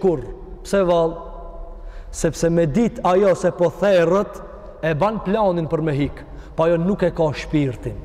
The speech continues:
nuk e ka këtë ruhin që ne ka dhënë Allahu te bareke ve teala. Andaj prej sifateve të Ademit, e që është reflektuar te na, është se na e kena shpirtin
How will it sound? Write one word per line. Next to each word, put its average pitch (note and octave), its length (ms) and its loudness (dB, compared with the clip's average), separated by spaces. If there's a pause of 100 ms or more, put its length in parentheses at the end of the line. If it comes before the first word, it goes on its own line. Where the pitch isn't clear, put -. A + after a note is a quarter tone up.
(280)
nuk E3 180 2
e F3 80 4
ka F3+ 100 2
këtë D#3 400 0
ruhin D#3+ 480 2 (200)
që E3 100 2
ne D3+ 100 2
ka D3+ 120 2
dhënë D3+ 140 2
Allahu C#3+ 300 2
te C#3 140 2
bareke C3+ 400 0
ve C3+ 120 2
teala. B2+ 380 0 (220)
Andaj E3+ 220 4
prej E3+ 180 2
sifateve E3 760 2
të F3 180 -2
Ademit, D#3 520 0 (220)
e E3+ 180 4 (140)
që E3 320 2
është D#3 200 0
reflektuar D#3+ 460 0
te D#3 120 0
na, F#3+ 180 2 (280)
është G3 180 2
se E3+ 200 0
na F#3+ 300 0
e E3+ 80 0
kena F3 300 0
shpirtin G3+ 600 0